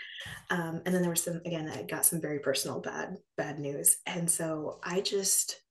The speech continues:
shut down. And probably from March to May, there was a significant downturn of me posting, of me making offers. And it was kind of, that was the period where I was like, "I can't do this this way anymore."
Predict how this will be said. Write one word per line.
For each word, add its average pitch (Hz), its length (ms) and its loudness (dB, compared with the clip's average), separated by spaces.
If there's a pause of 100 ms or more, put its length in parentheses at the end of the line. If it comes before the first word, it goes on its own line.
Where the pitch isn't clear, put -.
(920)
shut 151 260 2
down. 143 240 2
And 175 120 2
probably 185 240 2
from 175 360 0
March 175 760 0
to - 120 0
May, 160 580 0 (420)
there 175 140 4
was 165 260 8
a 165 140 -2
significant 170 840 2 (280)
downturn 156 760 -4 (240)
of 156 240 -4
me 147 240 -6
posting, 190 640 2
of 160 180 -6
me 151 160 -6
making 139 400 -6
offers. 165 560 0 (400)
And 165 140 0
it 151 40 -2
was - 120 6
kind 175 200 0
of, 160 120 -4
that 160 160 -4
was - 140 6
the 160 80 -4
period 147 280 -4
where 156 80 -4
I 151 40 -6
was 151 120 -2
like, 143 180 -4 (120)
"I 156 320 -6 (420)
can't 147 440 -4 (360)
do 160 160 2
this 202 300 6
this - 260 2
way 170 220 0
anymore." 160 540 -4